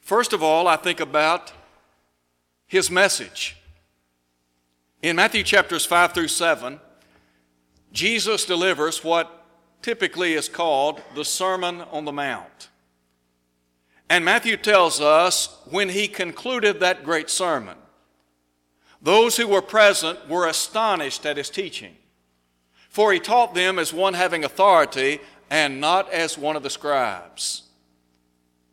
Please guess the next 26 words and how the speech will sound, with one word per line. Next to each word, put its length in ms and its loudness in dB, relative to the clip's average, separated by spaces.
I 100 0
suspect 840 -2
to 120 0
have 140 0
heard 300 -4
Jesus 720 -8
would 120 -10
have 80 -10
been 120 -10
something. 480 -8
People 240 -2
typically 420 0
refer 380 0
to 120 -4
him 280 -4
as 480 -2
the 160 -4
master 520 -2
teacher, 440 -6
the 80 -8
greatest 460 4
teacher 320 -2
to 120 -4
have 120 2
ever 220 2
lived. 580 -4